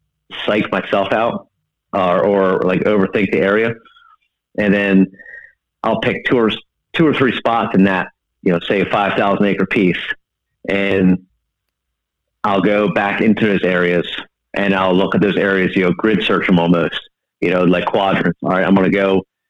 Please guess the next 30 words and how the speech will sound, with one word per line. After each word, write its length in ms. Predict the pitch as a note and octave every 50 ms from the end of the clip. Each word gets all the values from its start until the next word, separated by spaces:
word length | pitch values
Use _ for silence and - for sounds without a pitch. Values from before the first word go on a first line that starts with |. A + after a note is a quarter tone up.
| _ _ -
and 200 | F#2 F2+ F2+ F2
you'll, 260 | F2 F2 F2 F2 E2+ - _ _ _ _ _ _ _ _ _
you 80 | - G2
got 200 | - G#2 F#2+ F#2
all 160 | F#2 F#2 F2
the, 300 | F2 E2+ E2+ E2 D#2 C2 - _
the 100 | - D#2+ - -
tracking 360 | - A2 G#2+ G#2 - F#2+ E2+
apps 220 | E2+ E2 D#2+ D#2 - _ - - - - - _ _ _ _
or, 240 | F#2 F#2 F#2 F2 F2
uh, 140 | F2 F2 E2 C#2+
the 120 | E2+ F2 -
tracking 320 | - G#2+ G#2 F#2+ - G2 F#2
mode 120 | F#2 F2+
in 60 | F2+
all 160 | F2+ F2+ F2
the 100 | F2 F2
apps. 200 | E2 F2 F2+ F#2+ - _ - - - _ _ _ _ _ _ _ _
So 100 | - B2
you 180 | A2 G#2+ G#2+ G2+
just 220 | G#2 G#2+ - - - _ _ _ _ _ _ _ _ _ _ _ _ -
walk 300 | G2 G#2 G#2+ G#2+ - -
it 120 | F#2+ E2 - - -
and 140 | F#2 F2+
then 140 | F#2+ G2 F2+
you 100 | F2+ G2+
look 160 | G#2 F#2+ -
at 40 | G#2 F#2
your 120 | F#2 F2
tracking, 580 | - - A2 G2+ G2 F#2 - F#2+ F2 F2 E2+